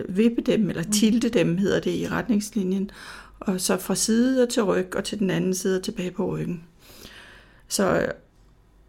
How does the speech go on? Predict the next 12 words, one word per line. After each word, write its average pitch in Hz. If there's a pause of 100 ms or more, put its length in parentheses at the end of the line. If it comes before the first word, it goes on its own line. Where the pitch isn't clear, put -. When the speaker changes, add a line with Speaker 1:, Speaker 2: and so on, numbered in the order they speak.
(540)
Speaker 1:
ikke 233
alt 214
det 226
der 208
med 202
at 185
lave 185
store 208
venderegimer 196
hver 180
anden 180
time, 202